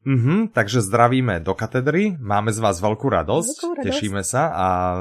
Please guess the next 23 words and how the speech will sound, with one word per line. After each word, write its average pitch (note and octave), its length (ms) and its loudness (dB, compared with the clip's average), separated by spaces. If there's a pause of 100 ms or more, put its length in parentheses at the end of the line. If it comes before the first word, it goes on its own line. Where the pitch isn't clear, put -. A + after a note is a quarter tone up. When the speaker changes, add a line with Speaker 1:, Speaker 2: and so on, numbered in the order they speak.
(160)
Speaker 1:
tešíme G#2+ 340 -4
sa - 220 -4
aj G2+ 160 0
na G2 160 -2
to, G#2 80 -6
čo F#2+ 160 -8
budete F#2+ 360 -8
vydávať. G#2+ 440 0
Určite G2 400 -8
neskončíte G2 560 -8
len F#2+ 160 -4
u G2 160 -10
týchto G#2 320 -6
dvoch F#2+ 240 -4
Speaker 2:
Áno. F2+ 240 -2
Speaker 1:
audiokníh. A#2+ 560 -4 (240)
Speaker 2:
A A3+ 80 -6
teďko C#4 280 4
se D#4+ 120 -2
můžou C4+ 220 -2
těšit B3 340 -6
hlavně B3+ 300 -6
děti, G3+ 500 -8